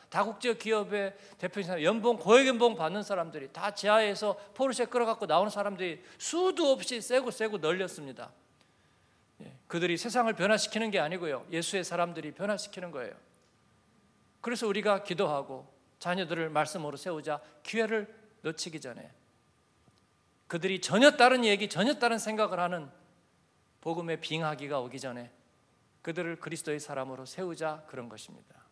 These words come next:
예, 그렇게 할 수 있겠습니까, 여러분? "니들이 앞으로 어디 가서 뭘 하든지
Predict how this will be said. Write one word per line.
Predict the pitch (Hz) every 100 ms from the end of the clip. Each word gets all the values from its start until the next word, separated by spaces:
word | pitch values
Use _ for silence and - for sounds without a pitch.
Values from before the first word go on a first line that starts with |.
| _ _ _ _ _ _
예, | - _ _ _ _ _ _ _ -
그렇게 | 196 202 196
할 | 190
수 | 175
있겠습니까, | 151 156 - 143 135
여러분? | 127 123 131 160 _ _ _ -
"니들이 | 143 151 135
앞으로 | 127 135 143
어디 | 143 185
가서 | 165 175
뭘 | 165 190
하든지 | 185 175 160 170